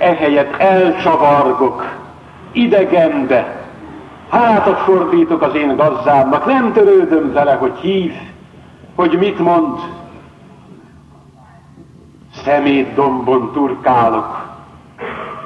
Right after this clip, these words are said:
mint egy kóbor ed. Jézus is beszélt egyszer egy fiúról. Fiú volt, otthona volt néki,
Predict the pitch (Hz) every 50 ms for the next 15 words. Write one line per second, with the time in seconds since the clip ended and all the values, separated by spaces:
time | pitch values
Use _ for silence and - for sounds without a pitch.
0 | - - - 120 120 113 107 - 113 110 - - - 131 139 135 131 123 110 110
1 | 110 104 90 - - - 110 120 113 - - - - - - - - - - -
2 | - - - - - - - - - - - - - - - - - 571 - -
3 | - - - - - - _ _ _ _ - 90 98 127 151 147 139 123 110 113
4 | 107 - 113 - - - - 127 123 - - - 123 113 107 104 95 - - -
5 | - - - - 113 104 98 - - - - 175 226 233 233 214 185 160 131 117
6 | 110 98 82 - - - - - - - - - - 262 294 302 277 254 226 208
7 | - 220 220 220 226 226 - - - - - - - - - - - - - -
8 | - - - - - - - - - - - - - - - - - - - -
9 | - - - 120 120 117 - - - 175 160 160 156 - - 151 156 147 143 -
10 | - 156 156 156 151 156 - 160 156 151